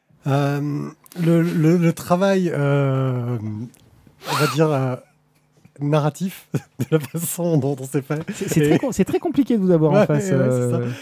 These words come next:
Speaker 1: Le travail narratif, et oui, c'est ça, Zertov, t'as trouvé, euh, la référence que je voulais dire, mais ça ne marche que si on a la vidéo, donc je, j'en parlerai pas dans, dans le podcast.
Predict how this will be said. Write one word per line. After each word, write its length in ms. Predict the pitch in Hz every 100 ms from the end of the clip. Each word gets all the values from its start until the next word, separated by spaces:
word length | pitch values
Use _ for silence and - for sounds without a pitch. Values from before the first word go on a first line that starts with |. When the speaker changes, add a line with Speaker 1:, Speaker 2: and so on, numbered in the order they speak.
| -
Speaker 1:
Le 60 | 165
travail 160 | 175 214
narratif, 380 | 190 180 226 202
et 600 | 160 165 160 156 151 156
oui, 80 | 175
c'est 120 | 196
ça, 340 | - 196 180 156
Zertov, 300 | 147 151 135
t'as 100 | 156
trouvé, 340 | - 151 160
euh, 200 | 147 135
la 80 | 135
référence 400 | 135 143 139 135
que 100 | 135
je 60 | 120
voulais 140 | 127
dire, 320 | 117 143 117 - - - - 147
mais 100 | 139
ça 140 | 156
ne 60 | 156
marche 160 | 147
que 80 | 160
si 100 | -
on 60 | 170
a 60 |
la 60 | 156
vidéo, 340 | 143 143 143
donc 260 | 131 127 131
je, 160 | 127
j'en 180 | 120 127
parlerai 260 | 139 135 131
pas 140 | 139
dans, 140 | 127 120
dans 100 | 123
le 60 |
podcast. 400 | 127 - 156 151